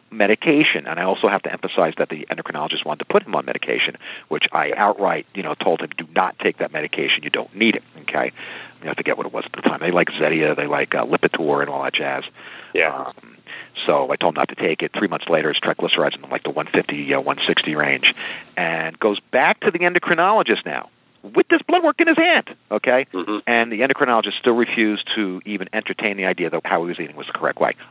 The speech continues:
Speaker 1: Oh, so the
Speaker 2: <sighs>
Speaker 1: triglycerides lowered, but something else is gonna happen. And, and they always say this, too, the physicians.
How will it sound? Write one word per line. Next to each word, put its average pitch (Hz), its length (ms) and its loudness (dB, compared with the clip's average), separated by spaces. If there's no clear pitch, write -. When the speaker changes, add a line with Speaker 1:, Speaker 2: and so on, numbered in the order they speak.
Speaker 1:
Oh, - 160 2
so 110 60 4
the 101 80 -2
Speaker 2:
<sighs> - 40 -8
Speaker 1:
triglycerides 143 560 2
lowered, 104 360 2
but 107 200 4
something 135 280 4
else 98 140 4
is 101 80 -2
gonna 90 180 2
happen. 92 240 -2
And, 131 120 2
and - 120 2
they 147 100 4
always 185 260 2
say 202 140 4
this, 123 180 2
too, 123 160 4
the 76 80 -2
physicians. - 480 -8